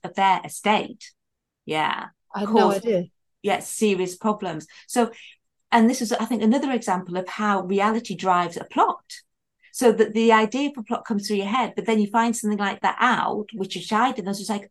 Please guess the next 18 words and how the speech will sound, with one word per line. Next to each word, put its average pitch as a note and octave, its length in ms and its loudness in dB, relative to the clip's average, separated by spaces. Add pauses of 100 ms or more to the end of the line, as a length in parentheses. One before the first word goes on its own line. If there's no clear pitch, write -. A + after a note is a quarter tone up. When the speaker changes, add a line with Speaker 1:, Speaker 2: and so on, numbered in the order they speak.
Speaker 1:
"Oh, D4 280 2
wow, C4+ 500 -4
so A3+ 120 -4
this A#3 240 -8
is A3 120 -10
something A#3 260 -4
else, - 460 -6
you B3 80 -4
know, A3 200 -4
that G3+ 140 -12
she's, G3+ 260 -8 (420)
she's A#3 200 -2
gonna A3 160 -2
have G#3+ 220 -4
to - 80 -10
deal F#3+ 300 4
Speaker 2:
Yeah. F3 40 -2
Speaker 1:
with." E3+ 160 -6